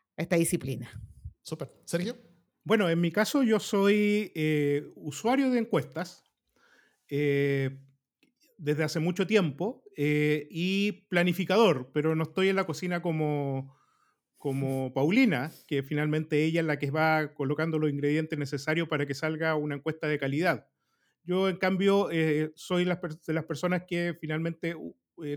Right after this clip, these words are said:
Speaker 3: trato de contratar empresas serias como la, la empresa de Paulina para realizar mis propias encuestas de investigación y, por tanto, me siento como un usuario más que, eh, un realizador de encuestas y también, eh,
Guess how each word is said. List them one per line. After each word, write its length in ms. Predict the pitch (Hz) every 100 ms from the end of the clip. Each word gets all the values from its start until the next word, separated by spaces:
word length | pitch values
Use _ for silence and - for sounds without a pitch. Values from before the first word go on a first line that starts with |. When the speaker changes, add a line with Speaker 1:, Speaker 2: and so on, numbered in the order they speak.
| 143
Speaker 3:
trato 420 | 170 180 185 185
de 460 | 180 175 180 180 -
contratar 760 | _ 160 156 156 151 165 175 196 -
empresas 600 | 151 139 175 180 175 -
serias 300 | 170 170 170
como 320 | 160 156 156
la, 300 | 151 147 147
la 100 | 147
empresa 300 | 143 165 -
de 60 | 156
Paulina 520 | 156 156 165 175 202 - _ _ _ _
para 180 | 156 156
realizar 480 | 151 147 143 175 175
mis 140 | 170
propias 340 | 180 175 170
encuestas 580 | 170 165 180 175 185 175
de 80 | 165
investigación 760 | 160 160 156 160 - 196 214 254
y, 80 | 160
por 140 | 147
tanto, 260 | 165 175 175
me 140 | 180
siento 300 | - 180 180
como 180 | 175 170
un 100 | 160
usuario 460 | 147 170 175 185 190
más 160 | 175 -
que, 420 | 170 170 170 160 _ _ _ _
eh, 220 | 147 151 147
un 320 | 160 160 160 151
realizador 580 | 151 147 139 147 165
de 100 | 165
encuestas 640 | 160 - 165 - 208 196 -
y 480 | 180 185 185 254 - _ _
también, 760 | 170 170 185 196 196 190 185 190
eh, 520 | 165 160 156 151 151